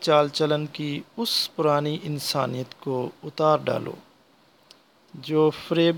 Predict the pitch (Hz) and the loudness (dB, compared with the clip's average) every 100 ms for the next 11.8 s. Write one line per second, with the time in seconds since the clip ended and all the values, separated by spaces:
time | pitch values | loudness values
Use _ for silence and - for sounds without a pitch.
0 | - 175 170 - - 175 170 170 175 165 | -2 -6 -4 -4 -2 0 -2 -4 -6 -4
1 | 170 - - 165 180 - - 135 123 139 | -4 -4 -2 2 2 2 -2 -2 -4 -8
2 | - - - 165 147 127 139 - 135 127 | -14 -6 4 6 6 4 -2 -8 -6 -4
3 | 127 - 147 160 185 - _ _ _ _ | -4 -4 -4 -2 -2 -6 _ _ _ _
4 | _ _ _ _ _ _ _ _ _ - | _ _ _ _ _ _ _ _ _ 2
5 | 156 165 170 - 170 - 175 175 - 165 | 6 6 4 0 -12 -8 -2 -2 -2 -6
6 | - 180 180 - 175 170 190 170 151 147 | 0 0 0 -4 -2 -2 -2 0 0 4
7 | 180 202 196 156 147 147 - 143 131 127 | 4 4 4 4 4 2 0 -4 -4 -4
8 | - _ - 147 151 151 143 127 120 131 | -8 _ -10 -4 2 4 4 0 -4 -4
9 | 123 131 143 202 - - - - - _ | 0 2 2 0 -8 -20 -20 -20 -20 _
10 | _ 202 208 208 196 233 262 226 - 175 | _ 2 2 4 4 4 4 2 2 4
11 | 151 143 - 135 - 123 131 | 4 0 -4 -8 -6 -6 -6